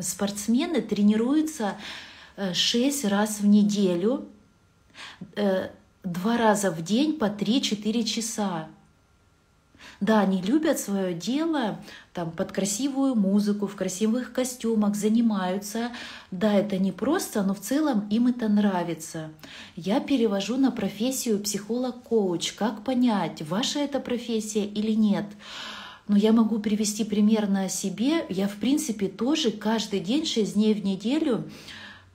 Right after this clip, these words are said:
по шесть, по восемь часов тоже занимаюсь психологией. То есть я что-то изучаю, мне что-то интересно.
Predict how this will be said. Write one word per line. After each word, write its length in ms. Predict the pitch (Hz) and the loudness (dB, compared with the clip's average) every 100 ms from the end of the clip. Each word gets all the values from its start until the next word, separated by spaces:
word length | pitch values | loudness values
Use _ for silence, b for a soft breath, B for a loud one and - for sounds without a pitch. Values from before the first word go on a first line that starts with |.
| _ | _
по 200 | - 196 | -4 -2
шесть, 420 | 180 - 262 302 - | 0 0 0 0 -2
по 100 | 196 | 0
восемь 360 | 214 214 214 | 0 0 -4
часов 440 | - 202 - 302 - | -4 -6 -4 -4 -2
тоже 260 | 233 262 | -2 0
занимаюсь 560 | 214 196 190 196 214 - | 0 2 2 2 0 -2
психологией. 1080 | - 208 214 208 196 165 170 165 214 320 330 B B B | -8 -6 -4 -2 0 -2 -4 -2 0 0 0 B B B
То 80 | 180 | -6
есть 120 | 175 | -2
я 80 | 185 | -2
что-то 360 | - 196 226 220 | -2 -2 2 2
изучаю, 480 | 220 208 190 180 | 0 -2 -2 -2
мне 100 | 185 | -2
что-то 360 | 180 - 190 214 | -2 -4 0 2
интересно. 880 | 214 208 214 208 196 - 196 190 | 2 2 4 4 2 0 0 -2